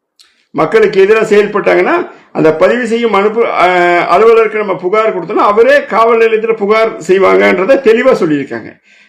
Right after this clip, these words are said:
காவல் அலுவலர் எவரும் அத்தகைய புகாரை வாங்க மறு-, மறுத்தலாகாது. அதாவது இப்ப அந்த நிறுவனத்து மேல வந்து அந்த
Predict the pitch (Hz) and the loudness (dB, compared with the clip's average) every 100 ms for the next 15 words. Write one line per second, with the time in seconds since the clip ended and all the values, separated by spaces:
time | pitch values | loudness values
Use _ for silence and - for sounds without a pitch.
0 | _ 196 240 285 277 - 214 233 240 233 | _ 0 0 2 0 0 2 4 4 2
1 | 196 196 226 262 180 202 202 202 165 190 | 0 0 -2 -2 -4 -4 -2 -2 -2 0
2 | 220 214 254 190 180 208 220 247 185 196 | 2 4 2 0 0 0 -2 -4 -2 0
3 | 208 214 - _ _ _ _ _ 180 170 | -2 -6 -16 _ _ _ _ _ -2 2
4 | 214 226 - - 247 196 170 156 139 127 | 4 2 -2 -4 0 2 2 2 0 -2
5 | 147 120 - 120 139 190 330 240 - - | -2 -4 -8 -8 -4 0 -2 -4 -16 -20
6 | _ _ - 151 165 170 185 226 233 226 | _ _ -10 -2 0 2 2 2 0 -2
7 | 208 208 196 190 226 262 - 170 160 131 | 0 2 0 -2 -2 0 -2 0 2 2
8 | 113 | -2